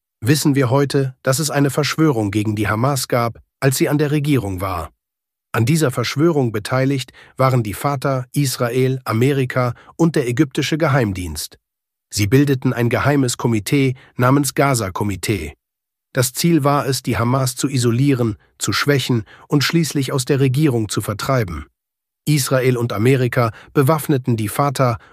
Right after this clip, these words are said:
und ermutigten sie, einen Putsch gegen die Hamas zu inszenieren. Im Juni zweitausendsieben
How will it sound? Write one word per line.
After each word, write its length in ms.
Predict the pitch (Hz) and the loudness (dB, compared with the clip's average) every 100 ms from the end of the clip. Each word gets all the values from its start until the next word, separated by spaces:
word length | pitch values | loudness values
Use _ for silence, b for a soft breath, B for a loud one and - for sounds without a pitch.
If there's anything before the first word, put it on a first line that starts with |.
| - | -2
und 120 | 139 | 0
ermutigten 640 | 147 139 170 147 135 147 | 4 4 4 0 -2 0
sie, 280 | 127 135 139 | 2 2 0
einen 280 | 127 127 120 | 0 0 0
Putsch 320 | - 143 - | -2 -2 -2
gegen 240 | - 120 113 | 0 0 0
die 140 | 110 | 0
Hamas 400 | 104 120 127 127 | 0 0 0 -2
zu 100 | - | -4
inszenieren. 840 | 113 107 - 117 120 139 104 85 - _ _ _ _ _ - | -4 -4 -2 0 2 2 0 -6 -12 _ _ _ _ _ 4
Im 120 | 135 | 6
Juni 360 | 131 170 156 | 6 4 4
zweitausendsieben 1040 | 131 - 139 131 127 107 104 113 143 135 | 0 0 0 2 2 2 0 0 2 2